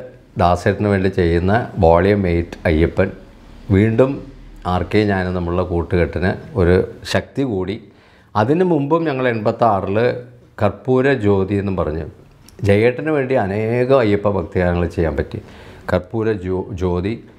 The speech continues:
കർപ്പൂര ദീപം, കർപ്പൂര ആഴി, കർപ്പൂരം. ഈ കർപ്പൂരം എന്നുള്ള ആ ഒരു ഇത് വെച്ചിട്ട് തന്നെ അതൊരു particularly ഒരു കമ്പനി, അവർ സ്വാതി കാസറ്റ്സ് എന്ന് പറഞ്ഞ അവർക്ക് വേണ്ടി ജയേട്ടൻ, അന്നൊക്കെ മദ്രാസിൽ ജയേട്ടൻ ഇവിടെ വന്ന് പാടും. അങ്ങനെ അനേകം വർക്കുകൾ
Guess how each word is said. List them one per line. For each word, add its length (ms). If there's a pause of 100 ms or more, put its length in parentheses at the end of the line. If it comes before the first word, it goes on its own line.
(260)
കർപ്പൂര 400 (160)
ദീപം, 380 (680)
കർപ്പൂര 460 (240)
ആഴി, 260 (540)
കർപ്പൂരം. 600 (460)
ഈ 20 (100)
കർപ്പൂരം 480
എന്നുള്ള 240 (240)
ആ 20 (220)
ഒരു 160
ഇത് 160
വെച്ചിട്ട് 300
തന്നെ 200
അതൊരു 220 (440)
particularly 580
ഒരു 80 (100)
കമ്പനി, 260 (100)
അവർ 100 (100)
സ്വാതി 380
കാസറ്റ്സ് 400
എന്ന് 120
പറഞ്ഞ 220
അവർക്ക് 260
വേണ്ടി 200 (580)
ജയേട്ടൻ, 360
അന്നൊക്കെ 280
മദ്രാസിൽ 420
ജയേട്ടൻ 260
ഇവിടെ 160
വന്ന് 180
പാടും. 220 (240)
അങ്ങനെ 240
അനേകം 400
വർക്കുകൾ 260